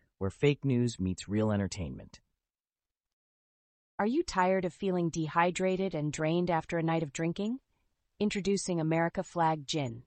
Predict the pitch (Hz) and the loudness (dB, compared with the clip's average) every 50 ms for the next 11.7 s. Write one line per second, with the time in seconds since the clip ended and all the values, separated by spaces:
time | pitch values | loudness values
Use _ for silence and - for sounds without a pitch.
0 | _ - - 175 - 190 196 196 202 196 185 - 180 175 175 165 151 - - - | _ -8 -8 -4 -2 0 2 2 2 2 0 0 0 2 2 2 0 -2 -2 -2
1 | 165 165 175 180 175 - - - 226 226 196 151 - - - 156 156 151 - - | 0 0 2 0 -2 -2 -2 -2 0 0 0 -2 -4 -8 -6 -6 -6 -6 -6 -4
2 | - 175 160 156 151 147 151 160 165 - - - 165 165 180 190 202 214 240 240 | -2 -2 -2 0 0 2 2 2 0 0 -4 -4 -2 0 0 0 0 -2 -4 -6
3 | - - _ - 156 147 - - - 175 - - 170 160 147 156 151 143 - 127 | -8 -12 _ -8 -8 -8 -8 -6 -8 -8 -6 -4 -6 -4 -2 -2 -2 -2 -4 -8
4 | 120 120 - 123 - - _ _ _ _ _ _ _ _ _ _ _ _ _ _ | -8 -8 -10 -12 -14 -16 _ _ _ _ _ _ _ _ _ _ _ _ _ _
5 | - 262 294 285 - 269 254 254 254 233 254 269 - - - - - _ _ _ | 0 0 0 2 0 0 0 0 0 2 0 0 -2 -4 -8 -14 -16 _ _ _
6 | _ _ _ _ _ _ _ - - 190 - - 180 175 - - - 160 - - | _ _ _ _ _ _ _ -2 -2 -2 0 2 0 -2 0 2 0 0 0 0
7 | - 147 - 165 170 143 117 110 _ - _ - - - - 240 254 - - - | -6 -4 0 2 2 2 2 -2 _ -18 _ -14 -12 -8 -4 -4 -4 -4 -2 -2
8 | 208 175 147 139 123 - - - 139 120 110 113 - _ - - - 175 - 202 | 0 0 0 -2 -6 -8 -6 -6 -6 -6 -6 -10 -14 _ -10 -8 -6 0 4 4
9 | 208 220 226 190 208 208 208 202 185 160 156 151 151 151 165 180 185 196 - 220 | 4 4 6 6 6 8 8 8 6 4 0 0 0 2 2 4 4 4 2 0
10 | 214 - 180 170 165 165 165 - - - 180 165 156 156 160 170 185 - 196 175 | 0 2 4 6 6 6 4 2 -4 -4 -2 0 2 2 2 2 2 0 -2 -6
11 | - - 175 160 156 151 139 - - 143 123 110 113 | -4 2 4 4 4 4 0 -4 -4 -4 -4 -4 -6